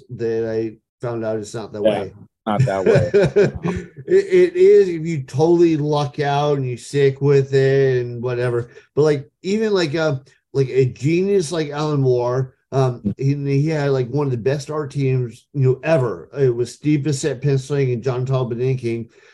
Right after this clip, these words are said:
Speaker 1: So it was the early Swamp Things. You know, the only reason they gave it to Alan Moore and they gave it to these two guys is that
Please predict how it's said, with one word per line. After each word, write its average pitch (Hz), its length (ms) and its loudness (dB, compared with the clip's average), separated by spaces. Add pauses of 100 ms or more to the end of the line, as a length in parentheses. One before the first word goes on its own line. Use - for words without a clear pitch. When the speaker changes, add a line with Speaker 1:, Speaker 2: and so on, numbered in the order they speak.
Speaker 1:
So 143 340 2
it 156 100 -2
was 127 160 0
the 151 120 -4
early 180 220 4
Swamp 139 360 -4
Things. 101 340 -8 (220)
You 131 80 0
know, 131 220 0 (240)
the 151 240 -4
only 214 400 2
reason 190 400 -2
they 165 140 -2
gave 151 280 0
it 135 100 -10
to 156 60 -6
Alan 143 280 -2
Moore 156 520 4 (220)
and 139 160 0
they 139 100 2
gave 131 180 -4
it - 20 -8
to 131 80 -8
these 147 260 0
two 156 60 -2
guys 170 360 0
is 131 300 -2
that 139 240 2